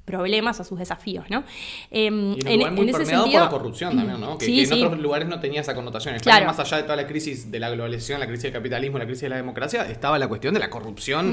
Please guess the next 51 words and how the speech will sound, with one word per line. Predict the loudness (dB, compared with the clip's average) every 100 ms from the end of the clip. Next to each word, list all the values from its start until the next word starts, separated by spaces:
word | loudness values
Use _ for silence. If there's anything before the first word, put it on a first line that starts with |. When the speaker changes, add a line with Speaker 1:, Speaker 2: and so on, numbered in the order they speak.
| -2
Speaker 1:
Ujú. | -4 -6
Speaker 2:
endémica | -6 -4 -2 -2 2 4
de, | 4 0
de, | -4 -4
de | -4
la | -4
política | -6 -6
española, | -4 -4 -2 -2
que, | -2 -4
que | -4
era | -4
un | -4 -4
issue | -6 -8
fuerte | -6 -6 -4 -4
en |
el | -4
quince | -8 -10 -8
eme. | -10 -12 -20 -12
Speaker 1:
Sí, | -2 0 0 -8 -18 -6
em, | 0 4 6 4 2 -2 0
pero | 4
bueno, | 6 8
también | 6 6 6
ahí, | 6 6 4 2
eh, | 2 4
mencionar | 4 0 2 4 6 6 6
que | 2 4
más | 2 2
allá | 2 2
de |
los | 2 4
cambios | 6 6 6 2 0
que | -4 0
hubo | 4 4 6 4
a | 2
nivel | 0 2
del | 2 0
sistema | -2 -2 2
de | 4
partidos, | 4 4 4 4
que |
son | 0
los | -2
que | 0
repasaba | -2 2 6 6
un | 6
poco | 0 4
Mau, | 8 8 8
y | 4
que | 0
también, | 0 0 0